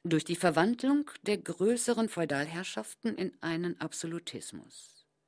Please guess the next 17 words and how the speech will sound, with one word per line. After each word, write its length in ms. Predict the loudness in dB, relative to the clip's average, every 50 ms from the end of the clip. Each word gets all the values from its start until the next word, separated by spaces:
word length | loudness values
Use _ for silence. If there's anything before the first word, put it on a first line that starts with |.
| _ _ _ _ _ _ _ _ _ _ _ -2
In 180 | 0 0 0 0
Duodez-Format, 1500 | -4 -6 -6 -8 -10 -10 -10 -10 -10 -10 -10 -12 -12 -12 -12 -12 -10 -6 -4 -4 -4 -4 -6 -6 -10 -12 -16 -14 -8 -4
ohne 280 | -2 0 2 0 0
dessen 300 | 0 -2 -4 -4 -6 -6
progressive 640 | -4 -4 -4 -4 -4 -4 -8 -8 -8 -8 -8 -6 -4
Seite, 380 | -4 -4 -4 -4 -6 -8 -10 -12 _ _ _ _ _ _ _ _ -16 -14
die 80 | -14
Geburtshilfe 720 | -12 -6 -2 -2 -2 -2 -4 -6 -4 -4 -4 -4 -4 -6 -4
bei 120 | -4 -4
Erstarkung 600 | -4 -4 -6 -6 -4 -4 -4 -4 -4 -4 -8 -8
des 180 | -8 -10 -12 -10
Bürgertums. 840 | -6 -6 -4 -4 -4 -6 -8 -12 -18 -16 -16 -16 -16 -16 -18 -20 _ _ _ _ _ -20
Dies 220 | -18 -18 -16 -16
war 120 | -16 -16
in 140 | -16 -18 -16
Klammern 320 | -12 -12 -10 -8 -8 -8 -10
gesetzt. 500 | -10 -12 -14 -14 -16 -18 -20 _ -20